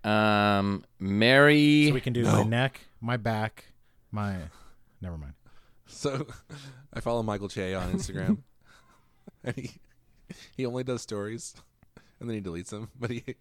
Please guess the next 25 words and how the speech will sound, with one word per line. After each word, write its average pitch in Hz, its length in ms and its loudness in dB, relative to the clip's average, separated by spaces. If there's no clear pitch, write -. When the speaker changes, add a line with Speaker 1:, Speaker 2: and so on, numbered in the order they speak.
Speaker 3:
the 113 80 -2
other 113 120 0
day 107 220 2
he 113 100 -8
goes, 104 360 -6
Speaker 2:
Well, 110 80 -8
they 123 80 2
Speaker 3:
he's 127 60 0
Speaker 2:
delete 135 180 2
Speaker 3:
like, 139 80 -4
Speaker 2:
themselves, 101 500 -2
right? 98 260 -4
Does 101 120 -8
Speaker 3:
well, 117 100 6
Speaker 2:
he 117 60 0
Speaker 3:
he 131 60 2
Speaker 2:
delete 127 200 2
Speaker 3:
deletes 101 40 -4
Speaker 2:
them, 120 80 0
Speaker 3:
them, 113 60 -2
Speaker 2:
like, 95 240 -4
Speaker 3:
like, 92 100 -4
Speaker 2:
before? 87 160 -2
Speaker 3:
earlier. 113 220 -4
Yeah. 85 260 -12